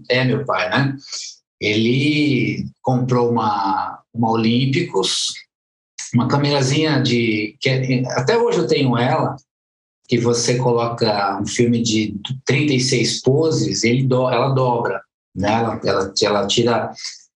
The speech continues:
a cada, cada fotograma, ela consegue fazer dois fotogramas, né? E até hoje eu tenho ela aqui comigo. Então, é, e meu pai também tinha Super oito, né? Pra quem, você acha que a Nina é mais novinha do que eu,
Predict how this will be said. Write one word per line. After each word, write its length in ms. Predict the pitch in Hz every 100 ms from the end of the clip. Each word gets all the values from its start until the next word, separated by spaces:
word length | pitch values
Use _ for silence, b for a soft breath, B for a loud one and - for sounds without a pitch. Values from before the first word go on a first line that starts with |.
| _ _
a 160 | - -
cada, 400 | 117 120 123 120
cada 220 | 131 135
fotograma, 680 | 151 135 131 127 135 147 147
ela 340 | 131 123 131 131 - _ -
consegue 340 | 120 113 127
fazer 300 | 123 135 135
dois 340 | 135 135 117 120
fotogramas, 680 | 113 110 104 95 92 92 101
né? 180 | 107 - _ _ _
E 60 | 110
até 220 | - 180
hoje 220 | 180 175
eu 80 | 175
tenho 300 | 160 156 131
ela 240 | 107 98
aqui 180 | 95 -
comigo. 480 | - 104 90 85 85 - _ _ _ _ _ _ -
Então, 640 | 131 131 139 160 175 - B B B B _ -
é, 440 | 117 120 120 120
e 80 | 131
meu 160 | 165 165
pai 200 | 160 160
também 260 | 160 160
tinha 320 | 160 160 165
Super 420 | 165 - 160 180 160
oito, 360 | 147 131 131 - - _
né? 200 | 110 113
Pra 160 | - 107
quem, 420 | 113 107 98 98
você 220 | - 117
acha 300 | 110 101 -
que 40 |
a 60 | 117
Nina 200 | 117 117
é 40 |
mais 200 | 110 113
novinha 400 | 110 104 98 98
do 140 | 98 95
que 240 | - 110
eu, 380 | 123 156 139 135